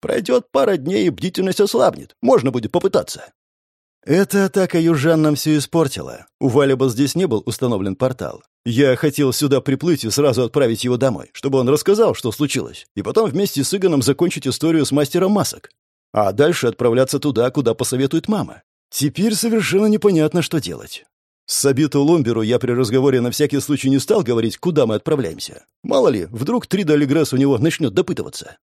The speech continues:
Игон должен догадаться, куда мы отправились, но мы опять упираемся в южан. Так что нам придётся самим выяснять по мастеру масок и только после этого отсюда выбираться.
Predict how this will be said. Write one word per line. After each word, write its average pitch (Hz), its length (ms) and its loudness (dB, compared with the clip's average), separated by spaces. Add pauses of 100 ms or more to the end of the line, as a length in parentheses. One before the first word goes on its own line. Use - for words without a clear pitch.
(340)
Игон 190 440 2
должен 190 360 2
догадаться, 123 520 2
куда 170 300 0
мы 107 120 0
отправились, 135 640 -4
но 123 140 0
мы 139 100 4
опять 180 300 2
упираемся 113 480 -2
в - 20 -6
южан. 127 400 -4 (340)
Так 139 200 2
что 156 180 0
нам 147 160 2
придётся 143 380 0
самим 127 400 0
выяснять 135 440 0
по 123 120 -2
мастеру 113 400 0
масок 131 360 -2
и 107 80 -4
только 131 280 -2
после 139 300 -2
этого 151 520 2
отсюда 127 380 0
выбираться. 123 580 -4